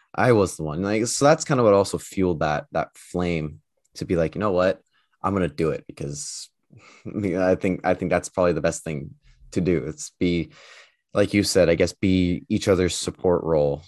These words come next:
And I guess, like, I, I guess I'm just, I'm just more of that for her than I am for any, anything else.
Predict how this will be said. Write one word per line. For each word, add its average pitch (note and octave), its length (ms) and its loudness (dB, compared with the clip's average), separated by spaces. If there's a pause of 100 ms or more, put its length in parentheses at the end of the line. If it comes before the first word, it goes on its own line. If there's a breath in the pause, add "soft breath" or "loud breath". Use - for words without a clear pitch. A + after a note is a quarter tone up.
(140)
And E2 160 -6
I E2 80 -4
guess, - 480 -4 (200)
like, D2+ 240 -8
I, D2 220 -2 (640)
I E2 120 -8
guess D#2 200 -2
I'm D#2 120 -4
just, - 240 -8
I'm D#2+ 160 -2
just - 280 -10
more F#2+ 200 2
of D#2+ 120 -4
that E2+ 320 0
for D2 260 -8 (100)
her D#2+ 280 -2
than D2 120 -8
I D2 120 -6
am D2 140 -8
for D2 400 -10
any, D2+ 320 -6
anything C#2+ 280 -8
else. D2 340 -10